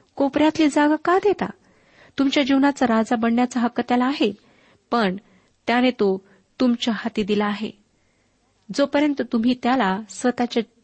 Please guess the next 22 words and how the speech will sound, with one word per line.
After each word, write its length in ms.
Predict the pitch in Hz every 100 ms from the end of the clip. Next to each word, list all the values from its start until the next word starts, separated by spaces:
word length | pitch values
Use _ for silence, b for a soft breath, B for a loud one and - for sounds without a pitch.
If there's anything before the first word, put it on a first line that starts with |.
| -
हृदय 280 | 220 240 277
सिंहासनावर 720 | 294 233 202 196 - 208 208
बसवणार 500 | 208 196 - 202 196 202
नाही, 340 | 226 233 196 b b b b b b -
तोपर्यंत 420 | 226 233 247 240 214
तो 20 | 202 226
तसाच 400 | 220 240 226 -
कोपऱ्यात 420 | 214 208 214 202 - b b
हाताची 480 | - 254 254 254 240 196
घडी 180 | 208 208
घालून 300 | 202 220 220 -
उभा 240 | 185 202
राहील 300 | 220 214 208 b b b b 269
व 20 | 262
तुमच्याकडे 460 | 285 294 285 285
लक्ष 260 | 285 311 -
ठेवेल. 340 | 302 220 202 - b b b b b -
पण 140 | 285 285
तुम्ही 200 | 294 302
किती 320 | 320 294 294
स्वार्थी 480 | 330 - 196 196 -
आहात. 240 | 233 208